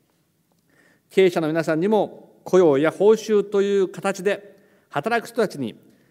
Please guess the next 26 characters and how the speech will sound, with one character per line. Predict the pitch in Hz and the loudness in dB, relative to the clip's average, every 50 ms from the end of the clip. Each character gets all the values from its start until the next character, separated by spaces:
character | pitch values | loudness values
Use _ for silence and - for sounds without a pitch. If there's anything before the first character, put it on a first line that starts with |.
| _ _ | _ _
果 | - - | -4 -2
実 | 165 160 147 - 139 135 | -2 -2 -4 -4 -4 -2
を | 131 147 - - - - _ _ | -2 -2 -4 -6 -14 -20 _ _
行 | - 156 156 | -8 -8 -4
き | 214 | -2
渡 | 220 220 214 208 | -2 -2 -2 -4
ら | 214 208 | -8 -8
せ | - - | -8 -8
て | 165 139 127 - - - | -6 -8 -8 -8 -14 -16
い | 147 - | -10 -8
た | 175 | -6
だ | 156 143 | -6 -6
き | - - | -8 -8
た | - 151 123 | -6 -6 -6
い | 107 | -6
と | - - 160 175 180 160 - - _ _ _ | -8 -6 -6 -6 -6 -8 -12 -20 _ _ _
思 | 127 131 | -10 -10
い | 127 113 | -10 -10
ま | 95 - | -12 -14
す。 | - - _ _ _ _ _ _ _ _ _ _ _ _ _ _ _ _ _ _ _ _ _ _ _ _ _ _ _ _ _ _ | -18 -20 _ _ _ _ _ _ _ _ _ _ _ _ _ _ _ _ _ _ _ _ _ _ _ _ _ _ _ _ _ _
世 | _ - - 247 | _ -6 -6 -4
界 | 247 240 233 208 190 170 | -4 -2 -2 -2 -2 -2
で | 147 170 214 208 - - - - _ _ _ _ _ _ _ _ _ | -2 -2 -4 -4 -8 -12 -20 -20 _ _ _ _ _ _ _ _ _
勝 | - 254 233 | -4 -4 -4
っ | - - _ | -4 -10 _
て | 190 139 - - - - _ _ | -6 -6 -6 -8 -14 -20 _ _